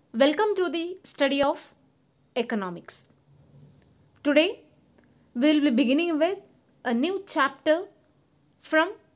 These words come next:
Part B section, Indian Economic Development. In that, a very first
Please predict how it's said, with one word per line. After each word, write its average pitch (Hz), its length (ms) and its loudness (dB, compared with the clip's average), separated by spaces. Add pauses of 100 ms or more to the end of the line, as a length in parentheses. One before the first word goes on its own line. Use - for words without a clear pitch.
(100)
Part 294 420 2
B 349 300 -2
section, 294 640 -4 (680)
Indian 294 320 2
Economic 294 600 -2
Development. 262 600 -2 (1400)
In 302 160 4
that, 330 260 4 (1120)
a 269 80 0
very 302 680 4 (540)
first - 640 -4